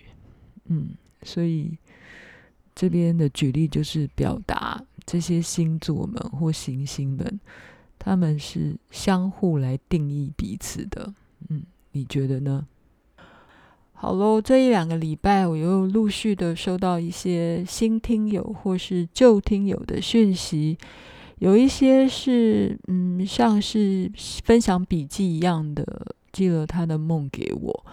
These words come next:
我觉得我们今天谈的月亮其实也是一个记梦的功能，然后你也很棒，<laughs> 你把它写下来，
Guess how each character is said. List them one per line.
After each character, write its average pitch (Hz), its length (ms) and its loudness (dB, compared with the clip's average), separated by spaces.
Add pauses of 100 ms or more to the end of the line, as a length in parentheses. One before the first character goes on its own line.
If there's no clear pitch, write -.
(360)
我 165 100 -2
觉 185 180 6
得 208 280 6 (540)
我 170 100 0
们 160 180 -2
今 202 160 2
天 202 160 4
谈 190 180 2
的 165 80 0
月 180 360 4
亮 165 320 -2
其 - 160 -8
实 165 160 -6
也 156 180 2
是 - 180 -4
一 165 140 0
个 147 160 -2
记 170 320 0
梦 156 300 2
的 139 120 0
功 147 400 -2
能， - 160 -6 (500)
然 180 160 2
后 208 280 4
你 190 140 4
也 196 160 6
很 151 260 2
棒， 151 400 2 (240)
<laughs> - 280 -16
你 175 120 -2
把 151 240 2
它 160 60 2
写 127 280 -2
下 - 280 -2
来， 55 200 -6